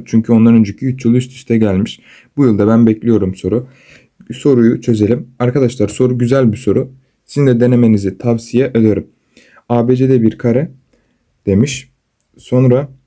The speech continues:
şu bilgileri et-, şekle aktarmış ve karenin alanına altmış dört birim vermiş. Yani karenin bir kenarı sekiz birimdir arkadaşlar.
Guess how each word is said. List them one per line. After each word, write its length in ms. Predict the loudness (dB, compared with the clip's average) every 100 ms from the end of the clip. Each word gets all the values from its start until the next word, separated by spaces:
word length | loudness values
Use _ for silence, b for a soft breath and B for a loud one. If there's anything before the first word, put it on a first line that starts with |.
| _ _
şu 220 | -10 -4
bilgileri 440 | 0 0 2 2 0
et-, 460 | -2 -4 -6 -6
şekle 380 | -8 -4 -4 -2
aktarmış 600 | -4 -4 -4 -2 -2 -2
ve 220 | -2 -2 -2
karenin 380 | -2 0 2
alanına 380 | 2 2 0 0
altmış 380 | -2 -4 -8 -2
dört 260 | -4 -2 -4
birim 240 | 0 0
vermiş. 340 | 0 -4 -8
Yani 200 | -6 -4
karenin 380 | -2 0 0 0
bir 140 | 0 -2
kenarı 300 | -2 -2 -2
sekiz 380 | -4 -4 -6
birimdir 280 | -6 -4 -4
arkadaşlar. 680 | -4 -8 -14 -14 -16 -18 -20